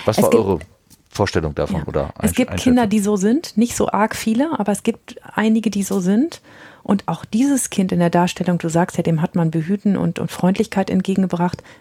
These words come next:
Speaker 2: Ja, ja, aber von lauter Menschen, die das berufsmäßig machen.
Speaker 1: Ja.
Speaker 2: Und das, was diese Kinder ja brauchen,
Speaker 1: D-,
Speaker 2: ist ein
Speaker 1: ähm.
Speaker 2: Mensch, der das deshalb macht, weil er es im Herzen trägt und nicht,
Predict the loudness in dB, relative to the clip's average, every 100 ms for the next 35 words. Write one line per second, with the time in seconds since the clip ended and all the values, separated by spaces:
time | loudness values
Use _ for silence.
0 | _ 0 2 4 4 0 -4 -20 -2 0
1 | 2 2 2 2 2 2 2 2 0 -2
2 | -4 -4 -4 -2 -2 -4 -6 -8 -8 -8
3 | -12 -14 _ _ _ _ -10 -2 2 2
4 | 0 -4 -2 0 0 0 0 2 2 2
5 | 2 0 -2 -2 -2 -4 -8 -16 -8 -4
6 | 0 2 2 4 2 2 2 2 2 0
7 | 2 2 0 0 0 2 0 -2 -2 -2
8 | -4 -2 -4 -4 -6 -6 -2 -4 -6